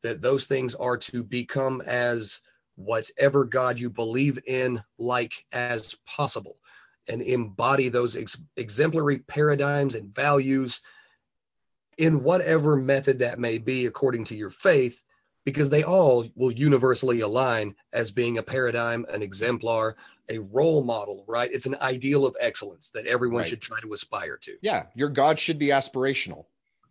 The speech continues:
Speaker 1: Exactly.
Speaker 2: Mm-hmm.
Speaker 1: Those people that will do that and not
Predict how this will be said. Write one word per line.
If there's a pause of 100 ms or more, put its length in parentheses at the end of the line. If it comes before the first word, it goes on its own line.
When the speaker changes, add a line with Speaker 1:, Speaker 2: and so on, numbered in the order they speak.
Speaker 1:
Exactly. (200)
Speaker 2:
Mm-hmm.
Speaker 1:
Those
people (1040)
that (180)
will
do
that
and
not